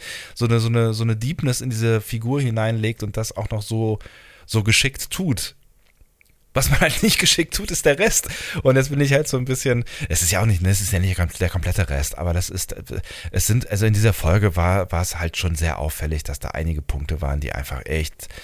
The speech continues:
schwachsinnig sind und wir haben sie, glaub ich, alle relativ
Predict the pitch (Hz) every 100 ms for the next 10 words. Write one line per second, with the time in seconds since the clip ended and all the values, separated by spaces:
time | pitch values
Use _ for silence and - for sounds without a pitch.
0 | - - - - - 87 98 95 82 80
1 | - - - 78 78 73 73 69 76 71
2 | 67 67 65 69 - 67 69 69 67 -
3 | -